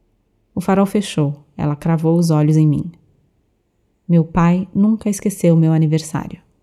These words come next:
Silêncio. "A família inteira foi convidada?" Por família inteira eu queria dizer a raposa velha, Dona Manuela, Lúcia, meu ex-cunhado, a esposa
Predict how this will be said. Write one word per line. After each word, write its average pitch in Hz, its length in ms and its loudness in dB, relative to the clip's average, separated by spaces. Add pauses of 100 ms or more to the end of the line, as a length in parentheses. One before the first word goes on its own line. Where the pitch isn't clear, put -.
(1160)
Silêncio. 170 720 -4 (1800)
"A 196 80 -8
família 214 280 4
inteira 208 300 2
foi 208 140 -2
convidada?" 180 680 0 (680)
Por 185 140 -4
família 190 340 2
inteira 220 340 4
eu 220 60 2
queria 190 240 2
dizer 170 300 2
a 156 40 -2
raposa 165 400 -2
velha, 208 560 0 (300)
Dona 180 260 2
Manuela, 170 640 0
Lúcia, 185 580 -2
meu 165 180 2
ex-cunhado, 175 840 -2
a 160 80 -2
esposa 247 640 0